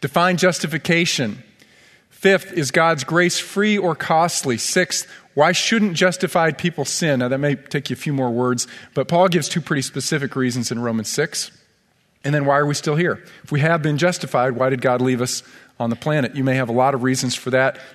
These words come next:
Uh, Paul gives one very specific one in Romans chapter one. So, uh, I'll give you a few minutes, fill those out. I, I'm not gonna collect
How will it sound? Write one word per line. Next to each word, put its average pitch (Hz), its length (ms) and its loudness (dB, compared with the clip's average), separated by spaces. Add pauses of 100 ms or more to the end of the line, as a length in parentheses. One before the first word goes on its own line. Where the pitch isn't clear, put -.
(120)
Uh, 117 160 -2
Paul 151 300 0
gives 120 260 -2
one 127 240 -2
very 120 160 0
specific 127 560 -4
one 113 160 -2
in 110 100 -4
Romans 117 440 -2 (340)
chapter 120 400 -2
one. 113 480 -2 (340)
So, 135 460 2
uh, 147 40 0
I'll 120 280 2
give 139 160 -2
you 135 60 2
a - 20 -2
few 147 180 -4
minutes, 139 320 0
fill 139 140 0
those 131 180 2
out. 131 220 2 (260)
I, 151 160 2
I'm 156 80 2
not 180 200 2
gonna 160 120 0
collect - 480 -2